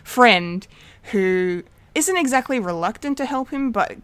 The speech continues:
will help him regardless of how he feels or regardless of how June feels. And June makes it abundantly clear from the first time you meet her that she cannot stand Carl and doesn't like him around at all because she knows it means trouble for Dave.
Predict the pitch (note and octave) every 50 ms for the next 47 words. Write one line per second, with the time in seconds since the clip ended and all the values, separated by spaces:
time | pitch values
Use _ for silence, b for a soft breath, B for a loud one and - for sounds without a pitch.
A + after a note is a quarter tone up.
0 | - A3 F#3+ F3+ F3+ F3+ F3 F3+ G#3 G#3+ G#3+ G3+ - G#3+ G3 F#3 - - G3+ F3+
1 | E3+ E3 D#3 D3 - F3 F3+ F3 E3 D#3 D3+ E3 - G3 G3 F#3+ - F#3+ F3+ -
2 | - F3+ E3+ E3 E3 E3 D#3+ - G3 F3+ - - F3 E3+ F3 F3 E3 E3+ E3+ D#3
3 | - D#3 D#3 D#3+ E3 E3 - E3 E3 - E3 D#3+ D#3 - - D#3 D#3 E3+ F3+ -
4 | - E3+ D3+ D3+ D#3+ D#3+ E3+ G#3 F#3+ - F3+ F3+ F3+ F3 E3 E3 - - E3 D3
5 | D3+ - - G3 A#3 B3 A#3+ G3+ C#3 D#3 D#3+ D#3 - - G3 F3 E3+ E3 E3 E3
6 | B B B B B - F#3 F#3+ G#3 F#3+ F3+ - F3 D#3+ D3 D3 D3 D3+ F3+ A#3
7 | - - - - D3+ C#3+ C#3+ - B B B B B B - E3 - - - -
8 | - G3+ G3+ - - - - - - F#3 F#3+ G#3 A3 G#3 F#3+ - - - C3 -
9 | - - G3+ G3 B B B B B B D#3+ D3+ D3+ D#3 D#3+ - - A3 G#3 G#3
10 | G#3+ G3+ F3+ F#3 F3+ E3+ E3 D#3+ - - F#3 E3 D#3 D3 - - D3+ D#3 E3+ E3+
11 | D#3 D3 C#3 C#3+ C#3+ - D3 D#3+ E3+ E3+ D3+ - D#3 - - D#3 D#3 - - D#3+
12 | D#3+ D#3 D#3+ D#3 - - E3 D#3 D#3 - - - D#3+ D3 D3 D3 - D3+ C#3+ F3
13 | F#3 E3 - - - -